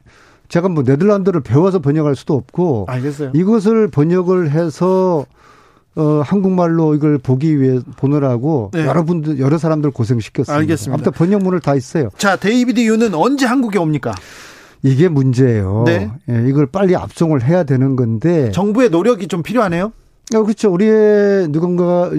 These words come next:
Speaker 1: 정부에서 채-, 이 문제를 네덜란드 당국에 강력하게 우리의 의지를 요청을 해야 되고
Speaker 2: 예.
Speaker 1: 그래야지, 음, 데이비드 윤이 이제 입을 열도록 하고
Speaker 2: 예.
Speaker 1: 검찰이 세게 조사를 해서
Speaker 2: 예.
Speaker 1: 데이비드 윤이 지금 상당히 지금 위축돼 있을 것 같거든요.
Speaker 2: 네.
Speaker 1: 그래서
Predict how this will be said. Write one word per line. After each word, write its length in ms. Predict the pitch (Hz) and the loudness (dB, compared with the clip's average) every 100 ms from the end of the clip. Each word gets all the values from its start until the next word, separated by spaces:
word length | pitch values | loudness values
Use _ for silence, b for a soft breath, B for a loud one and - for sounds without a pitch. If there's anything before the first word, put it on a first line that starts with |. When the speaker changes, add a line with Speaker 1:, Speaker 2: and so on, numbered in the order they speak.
| 139 | -2
Speaker 1:
정부에서 360 | 160 165 165 | 0 0 0
채-, 200 | 135 - | -2 -6
이 280 | 165 165 175 | -2 0 0
문제를 720 | 165 156 147 156 147 175 143 | 0 0 0 0 2 0 -2
네덜란드 560 | 127 143 156 160 151 156 | -2 0 0 0 0 0
당국에 760 | 127 131 139 131 131 127 151 123 | 0 0 0 0 0 2 0 -2
강력하게 420 | 117 139 143 143 | -2 0 0 0
우리의 320 | 131 123 139 | 0 0 0
의지를 360 | 135 123 131 131 | 2 0 0 0
요청을 380 | 120 - 131 117 | -2 -4 -4 -2
해야 180 | 160 160 | -2 -2
되고 560 | 131 110 107 117 135 | -4 -6 -4 -2 0
Speaker 2:
예. 160 | 156 175 B B B B B B | 0 -2 B B B B B B
Speaker 1:
그래야지, 800 | 165 202 190 170 175 175 160 127 - _ 147 | 2 2 2 2 0 2 0 -2 -6 _ -4
음, 140 | 143 | 0
데이비드 380 | 151 160 170 156 | 0 2 2 2
윤이 300 | 151 156 156 | 2 2 0
이제 360 | 131 151 147 131 | 0 2 2 0
입을 260 | 139 165 | 0 2
열도록 360 | 143 131 139 120 | 2 0 -2 0
하고 460 | 165 139 120 147 117 | -2 0 0 0 0
Speaker 2:
예. 100 | 151 147 B B | -4 -8 B B
Speaker 1:
검찰이 480 | - 143 - 147 160 | -4 -2 0 0 0
세게 540 | 131 - 269 202 175 | -2 -6 -2 0 0
조사를 380 | 151 131 135 135 | 0 0 0 0
해서 640 | 123 175 143 117 147 143 104 | 0 0 0 0 0 -2 -2
Speaker 2:
예. 100 | 143 143 B | -4 -6 B
Speaker 1:
데이비드 280 | - 143 156 | -2 0 2
윤이 240 | 156 160 143 | 0 0 -2
지금 160 | 143 | -4
상당히 440 | 135 156 156 156 143 | -2 -2 0 0 0
지금 260 | 143 143 | 0 0
위축돼 360 | 123 - - 160 | -2 -4 -4 -2
있을 160 | 127 | -2
것 100 | 127 | -4
같거든요. 640 | 135 110 143 131 117 117 151 | -4 -2 -2 -2 0 0 0
Speaker 2:
네. 100 | 156 | 0
Speaker 1:
그래서 320 | - 139 139 | 0 0 -4